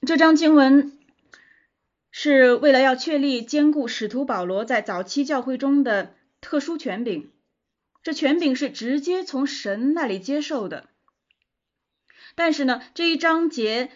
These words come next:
也特别的揭露了不信的人和无神论者的观念模式和他们的心态，给出了对我们来说弥足珍贵的教导。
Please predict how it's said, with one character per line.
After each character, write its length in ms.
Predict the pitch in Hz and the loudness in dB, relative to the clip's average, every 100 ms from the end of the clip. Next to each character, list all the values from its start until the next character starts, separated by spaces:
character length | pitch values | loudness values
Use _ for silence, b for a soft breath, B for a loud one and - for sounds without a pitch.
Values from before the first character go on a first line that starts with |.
| B | B
也 160 | 226 | -8
特 260 | 220 - 294 | -6 -4 -4
别 260 | 226 208 | -2 -2
的 140 | 262 262 | 2 0
揭 180 | 254 285 | 2 0
露 220 | 294 247 | 0 0
了 160 | 208 | -2
不 220 | 208 - 247 | -4 -10 -10
信 420 | - - 359 254 | -8 -4 0 2
的 160 | 214 | 2
人 320 | 196 196 214 277 | 2 0 0 -4
和 180 | 247 | -4
无 220 | 233 220 277 | -4 -4 -4
神 240 | 269 247 | -2 0
论 200 | 285 240 | 0 -2
者 140 | 208 | -2
的 120 | 180 214 | -4 -4
观 200 | 254 262 | -2 -2
念 180 | 254 | -2
模 240 | 202 196 208 | -4 -6 -6
式 300 | - 240 - _ | -6 -6 -8 _
和 100 | - | -16
他 200 | - 269 | -6 -2
们 80 | |
的 80 | 254 | -2
心 260 | 208 269 262 | -4 -4 -4
态， 320 | 262 208 - b b b b b b b b _ _ | -6 -14 -16 b b b b b b b b _ _
给 160 | - 233 | -6 -4
出 220 | 233 294 | -4 -2
了 120 | 277 | -2
对 140 | 226 277 | -2 -4
我 120 | 214 | -2
们 120 | 220 | -2
来 140 | 220 | -2
说 180 | 240 254 | -2 -2
弥 180 | 233 233 | -2 -4
足 140 | 240 | -4
珍 180 | 226 254 | -6 -4
贵 120 | 254 | -4
的 60 | 220 | -4
教 200 | 233 220 | -6 -8
导。 240 | 175 156 | -8 -12